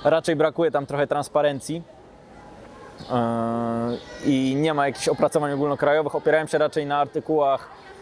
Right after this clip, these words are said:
z lokalnych gazet i, i, i z prasy krajowej dotyczących właśnie organizacji tych obchodów.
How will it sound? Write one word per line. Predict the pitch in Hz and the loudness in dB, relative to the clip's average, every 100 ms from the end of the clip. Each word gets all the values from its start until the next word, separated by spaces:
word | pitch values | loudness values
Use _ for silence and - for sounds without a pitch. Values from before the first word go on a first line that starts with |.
| - - | -20 -16
z | - - 160 143 139 147 | -4 0 4 4 4 2
lokalnych | 151 170 165 151 135 | 2 4 2 0 2
gazet | 156 151 180 175 - | 4 4 2 0 -4
i, | 143 131 127 127 123 | -6 -6 -6 -8 -6
i, | 139 143 | -6 -4
i | |
z | 147 | 0
prasy | 156 151 - | 2 0 0
krajowej | 127 143 147 151 156 156 | 0 2 4 2 2 2
dotyczących | 143 - 147 156 143 - 139 131 | 0 -2 0 0 -2 -4 -2 0
właśnie | 131 131 147 | 0 0 -2
organizacji | 135 143 139 143 131 139 | 0 0 2 0 0 -4
tych | 120 123 | -8 -8
obchodów. | - 143 139 202 | -2 0 2 -2